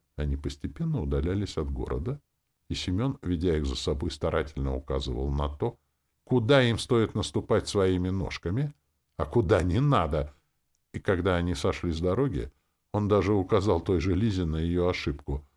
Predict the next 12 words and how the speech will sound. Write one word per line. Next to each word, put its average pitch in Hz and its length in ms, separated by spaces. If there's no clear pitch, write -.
Девушка 98 540
не 101 160
захотела 107 640
скакать - 520
по - 100
корням, 85 480
как 60 220
какая-то 65 560
горная 69 460
козочка 64 520
с 65 100
земли, 67 640